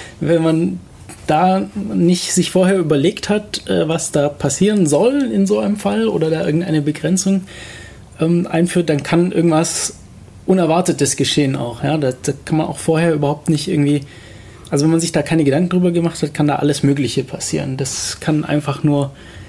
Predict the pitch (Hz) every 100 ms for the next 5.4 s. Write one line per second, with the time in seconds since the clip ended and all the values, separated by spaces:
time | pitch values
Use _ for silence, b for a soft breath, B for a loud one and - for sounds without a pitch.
0 | B B - - - 147 147 - 147 -
1 | 135 180 302 302 214 - 185 185 180 180
2 | - - 233 - 247 254 247 202 180 -
3 | 185 185 170 190 175 165 156 151 151 151
4 | 165 151 131 131 147 131 135 - 135 -
5 | 131 131 - 131